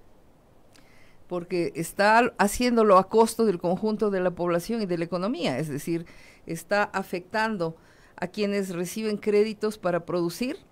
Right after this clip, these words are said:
les está afectando su competitividad, porque, y esto tomemos en cuenta que afecta sobre todo a las medianas y pequeñas empresas, que son las que generan la mayor parte del empleo, más del sesenta por ciento del empleo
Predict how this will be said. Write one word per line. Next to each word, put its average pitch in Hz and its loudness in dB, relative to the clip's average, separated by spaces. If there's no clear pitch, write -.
les 160 -4
está 156 -2
afectando 190 -2
su 202 -8
competitividad, 220 0
porque, 170 -2
y 262 0
esto 320 4
tomemos 247 2
en 277 2
cuenta 254 2
que 240 2
afecta 254 0
sobre 226 0
todo 220 2
a 240 6
las 196 4
medianas 208 2
y 190 -2
pequeñas 202 0
empresas, 208 2
que 185 -2
son 254 0
las 254 0
que 233 -4
generan 214 -2
la 196 -2
mayor 185 -4
parte 196 0
del 175 -2
empleo, 170 2
más 175 -4
del 185 -2
sesenta 202 -6
por 160 -6
ciento 202 -4
del 170 -4
empleo 262 -4